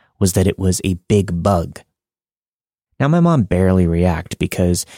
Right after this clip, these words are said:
kids get scared by normal bugs all the time. Well, the thing followed S all the way up the stairs.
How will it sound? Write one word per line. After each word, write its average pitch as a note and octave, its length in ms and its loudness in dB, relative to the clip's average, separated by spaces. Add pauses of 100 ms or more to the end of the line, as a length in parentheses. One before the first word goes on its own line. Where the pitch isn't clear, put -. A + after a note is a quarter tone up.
(220)
kids C#3 240 -2
get - 200 -2
scared G2 460 0
by A2+ 160 0
normal F#2+ 500 2
bugs E2+ 480 -4 (120)
all F#2 200 2
the F#2 120 -2
time. B2 480 -2 (640)
Well, F#2+ 420 0 (720)
the G#2+ 80 2
thing C3 320 0
followed C3+ 600 0
S G2 320 0 (140)
all A#2 180 4
the C3 80 0
way B2+ 200 2
up - 220 -2
the G#2 80 2
stairs. - 760 -2